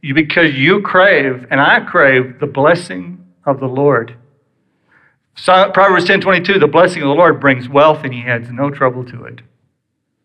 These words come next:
Boy, we could get drilled down on that about, yes, yes, there's a lot of achievement out there, but it does, does it bring trouble with it?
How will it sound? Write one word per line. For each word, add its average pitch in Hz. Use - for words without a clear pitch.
Boy, 143
we 147
could 143
get 151
drilled 147
down 131
on 120
that 131
about, 120
yes, -
yes, 160
there's 131
a 139
lot 160
of 156
achievement 151
out 127
there, 139
but 139
it 135
does, 127
does 143
it 143
bring 139
trouble 160
with 139
it? 110